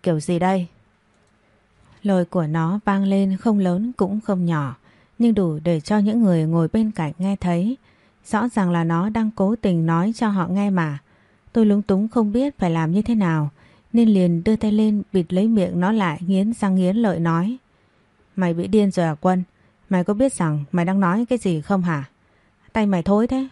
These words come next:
bỏ ra, im." "Nhưng mà tay của mày thối thật đó, cái con này mày không biết dơ sạch à?" Vừa nói nó vừa vung mạnh tay tôi khỏi miệng nó. Vẻ mặt kia không giống là đang đùa giỡn,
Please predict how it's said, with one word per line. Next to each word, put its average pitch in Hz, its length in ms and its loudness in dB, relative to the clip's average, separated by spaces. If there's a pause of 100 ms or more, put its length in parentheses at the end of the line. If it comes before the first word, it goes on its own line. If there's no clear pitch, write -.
bỏ 151 220 0
ra, 180 260 -2 (300)
im." 208 220 2 (760)
"Nhưng 226 160 2
mà 175 300 0
tay 214 140 -2
của 185 140 0
mày 165 240 -2
thối 196 220 2
thật 233 200 -2
đó, 202 240 -4 (440)
cái 262 120 -4
con 233 220 2
này 165 340 -2
mày 185 140 0
không 226 180 0
biết 269 160 0
dơ 233 140 0
sạch 170 280 -6
à?" 147 140 -2 (880)
Vừa 202 120 2
nói 190 280 0
nó 240 220 0
vừa 180 260 2
vung 233 260 2
mạnh 185 240 -4
tay 220 200 -2
tôi 220 240 0
khỏi 151 380 -2
miệng 175 260 0
nó. 170 300 -2 (520)
Vẻ 180 140 2
mặt 170 240 -2
kia 202 260 0
không 220 220 0
giống 202 280 0
là 233 120 0
đang 190 260 -2
đùa 165 180 0
giỡn, 196 360 -4